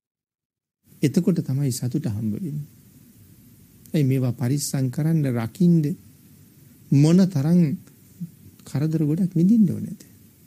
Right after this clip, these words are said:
ධනය ලැබෙන්න, ලැබෙන්න, ගෙදර ලොකු වෙන්න ඕනේ. යන එන පිරිසට ගැලපෙන්න ඕනේ. වටේට උස තාප්පයක් බඳින්න ඕනේ. ගේට්ටුව ගාව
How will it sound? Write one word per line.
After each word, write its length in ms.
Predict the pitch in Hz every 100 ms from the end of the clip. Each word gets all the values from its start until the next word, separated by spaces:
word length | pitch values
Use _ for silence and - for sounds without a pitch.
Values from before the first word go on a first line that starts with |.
| - - _ _ - - - - - -
ධනය 300 | 120 117 131 127
ලැබෙන්න, 400 | 117 113 127 127
ලැබෙන්න, 420 | 120 117 113 165 160 - - - _ - -
ගෙදර 280 | 131 131 127
ලොකු 280 | 117 113 139
වෙන්න 260 | 143 147
ඕනේ. 320 | 160 165 156 156 - - _ _ _ _ - -
යන 240 | 135 139
එන 240 | 139 135
පිරිසට 360 | 127 127 127 131
ගැලපෙන්න 560 | 120 117 131 147 151 160
ඕනේ. 340 | 160 156 156 - _ _ _ _ _ _ -
වටේට 400 | 139 151 143 143
උස 200 | 123 135
තාප්පයක් 560 | 123 123 131 - 139 131
බඳින්න 460 | 123 117 139 156
ඕනේ. 320 | 160 160 156 151 - _ - _ - _ - -
ගේට්ටුව 460 | 147 156 160 143
ගාව 260 | 135 135